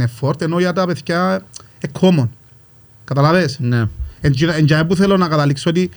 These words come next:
Speaker 1: ίσως εμείς είμαστε λίγο πιο συναισθηματίες, λίγο με το πόσο effort χρειάζεται, ενώ, ας πούμε, τα παιδιά μπορεί να μην τους ενδιαφέρει καν.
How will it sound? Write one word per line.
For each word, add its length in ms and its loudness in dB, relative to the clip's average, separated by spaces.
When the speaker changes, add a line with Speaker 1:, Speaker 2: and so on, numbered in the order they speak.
Speaker 1:
ίσως 300 2
εμείς 220 2
είμαστε 280 0
λίγο 220 2
πιο 240 2
συναισθηματίες, 880 0
λίγο 180 2
με 160 4
το 260 2
πόσο 320 6
effort 380 2
χρειάζεται, 540 0
ενώ, 140 0
ας 240 -2
πούμε, 140 -2
τα 60 0
παιδιά 260 -2
μπορεί 100 0
να 60 0
μην 100 -2
τους 100 -4
ενδιαφέρει 340 -2
καν. 280 -2